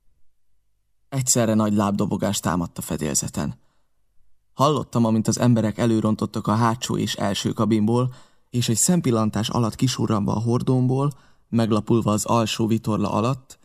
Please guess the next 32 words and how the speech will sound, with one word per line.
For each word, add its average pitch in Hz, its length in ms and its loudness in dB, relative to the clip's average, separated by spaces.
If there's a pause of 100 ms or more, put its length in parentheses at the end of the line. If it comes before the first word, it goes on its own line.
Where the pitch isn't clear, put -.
(240)
nagyot 120 340 0
kerültem 104 480 0
a 98 60 0
hajó 107 300 0
fara 101 300 -2
felé, 113 400 -2 (640)
és 127 140 -4
éppen 143 320 2
idejében 110 500 2
bújtam 110 360 0
elő 104 220 0
a 104 80 0
nyílt 113 260 0
fedélzeten, 107 680 0
hogy 117 160 0
Hunter 143 440 2
és 120 180 -2
Livesey 123 320 2
doktor 110 360 -2
mögött 123 340 0
a 110 40 -2
hajó 110 380 0
orra 90 220 -2
felé - 260 -4
rohanjak. 67 760 -6 (1600)
Itt 127 140 0
már 131 220 4
egybegyűlt 110 480 2
az 110 180 -2
egész - 340 -4
hajós - 360 -6
nép. - 360 -8